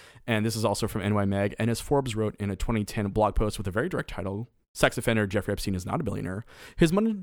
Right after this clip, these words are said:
management firm based in the U S Virgin Islands generates no public records, nor has his client list ever been revealed. Suffice it to say, there's one particular person that we'll talk about whose assets he managed, but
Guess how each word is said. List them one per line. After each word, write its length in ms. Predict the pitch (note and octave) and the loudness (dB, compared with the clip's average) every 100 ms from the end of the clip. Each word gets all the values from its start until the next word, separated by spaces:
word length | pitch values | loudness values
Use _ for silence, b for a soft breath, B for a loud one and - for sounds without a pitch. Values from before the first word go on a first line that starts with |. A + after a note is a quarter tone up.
| - | -2
management 480 | D#3 F3 D3+ D3 C#3 | 2 2 2 0 -2
firm 240 | C#3 C3 | 2 2
based 260 | A#2+ A#2 - | 4 2 4
in 60 | |
the 40 | A#2 | 2
U 20 | |
S 80 | A2 | 4
Virgin 260 | A2+ G#2 | 2 2
Islands 240 | G2+ G#2 F#2+ | 0 0 2
generates 420 | C3 B2+ C3 - | 2 4 2 2
no 200 | G#2+ A2 | 2 2
public 280 | E3 F#3 G3 | 4 2 2
records, 400 | G2+ F#2+ G#2 - - | 0 0 -2 -2 0
nor 200 | A2 G#2+ | 2 4
has 180 | A2+ | 2
his 100 | G2+ | 0
client 280 | F#2 - A#2+ | -4 0 2
list 120 | A2 - | 2 0
ever 100 | A2+ | 0
been 140 | C3+ | 2
revealed. 400 | C3+ G#2+ G2 G2+ B B B B - _ - D#3+ | 2 2 0 0 B B B B -20 _ -10 -4
Suffice 720 | - - - A3 G3+ A#3+ A3+ | -2 -2 2 2 2 0 -2
it 80 | F3+ | -2
to 80 | |
say, 320 | D#3 D#3+ D#3 D3+ | 0 2 2 2
there's 320 | B2 C#3 A#2+ | 4 2 2
one 240 | A#2+ B2+ | 2 4
particular 340 | B2 A2 G2+ F#2 | 2 0 -2 -2
person 320 | - F#2 F#2+ | -2 -2 -4
that 60 | |
we'll 100 | G2+ | -4
talk 220 | - F#2 - | -6 -8 -6
about 180 | F2+ | -6
whose 240 | - G2 F2 | -2 -2 -2
assets 300 | F#2 - - | -4 -4 -4
he 100 | G#2 | -4
managed, 380 | F#2+ F#2 F#2+ - | -2 -2 -4 0
but 160 | A#2 | 0